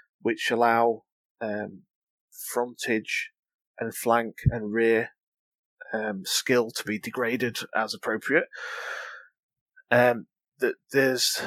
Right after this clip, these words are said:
uh, an, it's a civil war period,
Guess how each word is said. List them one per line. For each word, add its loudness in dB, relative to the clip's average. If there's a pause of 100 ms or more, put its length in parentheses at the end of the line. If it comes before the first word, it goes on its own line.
(840)
uh, 6
an, -2 (760)
it's 0
a -6
civil 6
war 8 (140)
period, 0